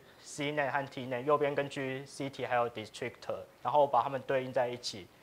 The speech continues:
接下来呢，我要怎么制作区-，区域的密度图呢？就是我们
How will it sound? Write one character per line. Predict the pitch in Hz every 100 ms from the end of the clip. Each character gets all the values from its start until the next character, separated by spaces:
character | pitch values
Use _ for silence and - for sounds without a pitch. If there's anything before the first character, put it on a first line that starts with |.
| - - - - _ - -
接 | 165
下 | 180 147
来 | 131
呢， | 127
我 | 127 143
要 |
怎 | 165 139
么 | 120
制 | 131 165
作 | 151 151 143 -
区-， | - 156 151 - -
区 | 165
域 | 143 147
的 | 131
密 | 135 143
度 | 127 135
图 | - 104
呢？ | 98
就 |
是 | 123
我 | 156
们 | 127 113